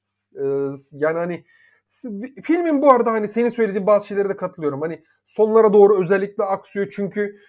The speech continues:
e, s-, büyük ihtimalle o s-, final ve third act kısımlarını çok fazla düşünmemişler veya iyi planlamamışlar. O bir aksaklığa sebep oluyor ama bu iki oyuncunun enerjisi açıkçası hani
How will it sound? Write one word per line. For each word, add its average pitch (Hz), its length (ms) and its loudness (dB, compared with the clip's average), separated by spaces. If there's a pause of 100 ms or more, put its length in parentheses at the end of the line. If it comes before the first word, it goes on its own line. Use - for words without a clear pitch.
(140)
e, 156 80 -8 (420)
s-, 156 220 -12
büyük 214 220 -2
ihtimalle 190 400 -4
o 175 200 -4
s-, - 200 -20 (200)
final 196 500 0
ve 175 160 -6
third 196 260 2
act 190 280 -6
kısımlarını 190 500 -6
çok 202 240 -6
fazla 190 280 -2
düşünmemişler 165 680 -6
veya 156 220 0
iyi 165 240 -10
planlamamışlar. 175 840 -4 (460)
O 196 320 2
bir 180 240 -4
aksaklığa 196 500 0
sebep 170 340 -8
oluyor 165 240 -2
ama 180 260 -2 (520)
bu 240 220 0
iki - 260 -2
oyuncunun 240 480 0
enerjisi 226 800 -4
açıkçası 214 640 -8 (260)
hani 175 280 -6